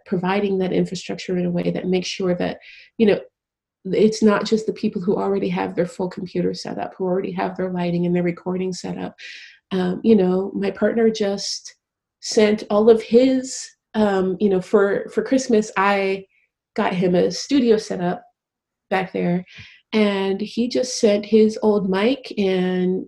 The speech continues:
all his equipment to a younger artist who didn't have equipment at home so that they could continue to record. Um, you know, what does it look like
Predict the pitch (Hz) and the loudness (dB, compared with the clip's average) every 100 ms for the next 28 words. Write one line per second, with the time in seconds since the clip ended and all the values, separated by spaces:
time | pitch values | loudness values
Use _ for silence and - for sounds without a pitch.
0 | - 196 208 208 220 220 220 233 - - | -6 -2 0 2 0 0 2 0 -2 -4
1 | 196 190 185 190 196 190 220 247 - 220 | -2 -2 -2 -2 -4 -4 -4 -6 -6 -2
2 | 196 214 214 214 226 254 226 214 202 202 | 2 2 2 0 0 -2 0 0 -2 -6
3 | 220 254 196 - - - - - - - | -2 0 -2 -4 -4 -4 -8 -20 -20 -6
4 | - 185 202 220 185 196 185 185 - 190 | -2 0 -2 -2 -2 0 0 0 -4 -6
5 | 190 - 175 170 180 _ _ _ _ - | -6 -6 -6 -6 -10 _ _ _ _ -4
6 | 208 196 185 185 185 180 - _ _ _ | 0 2 2 2 0 -2 -8 _ _ _
7 | - 214 190 185 - 202 226 240 226 214 | -4 -2 0 -2 -4 0 2 4 2 2
8 | 220 214 190 185 | 0 -2 -4 -4